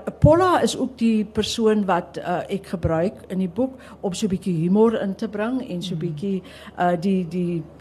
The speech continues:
Speaker 1: die, eh, eh, ver-, ergste swaar kry, so 'n bietjie lig te gee.
Speaker 2: Maar sy
Speaker 1: Ja.
Speaker 2: verwoord alles so reg. Jy weet, dit is so in, in kompakte,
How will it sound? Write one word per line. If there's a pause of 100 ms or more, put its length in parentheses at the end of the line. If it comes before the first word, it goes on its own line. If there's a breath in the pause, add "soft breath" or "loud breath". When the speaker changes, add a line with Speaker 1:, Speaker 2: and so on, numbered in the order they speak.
Speaker 1:
die,
eh,
eh, (1000)
ver-,
ergste
swaar
kry, (200 loud breath)
so
'n
bietjie
lig
te
gee.
Speaker 2:
Maar
sy
Speaker 1:
Ja.
Speaker 2:
verwoord
alles
so
reg.
Jy
weet,
dit
is
so (640 loud breath)
in,
in
kompakte,